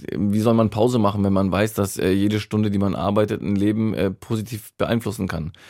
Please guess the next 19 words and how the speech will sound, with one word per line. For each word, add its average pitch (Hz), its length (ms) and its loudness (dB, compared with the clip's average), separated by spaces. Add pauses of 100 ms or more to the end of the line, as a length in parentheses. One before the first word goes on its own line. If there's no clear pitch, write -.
(200)
oder 92 200 4
verändern 107 420 2
kann? 73 280 -6 (420)
Äh, - 80 -4
da 90 100 0
fällt's 95 220 0
tatsächlich 98 300 -2
sehr, 92 100 4
sehr 95 140 2
schwer, 98 520 0
ähm, 90 520 -6 (480)
ja, 113 320 0
mal 92 140 -2
einen 92 100 -2
Termin, 98 340 -2
äh, 90 140 -2
abzusagen 92 800 -4
oder 87 200 0
eben, 95 480 0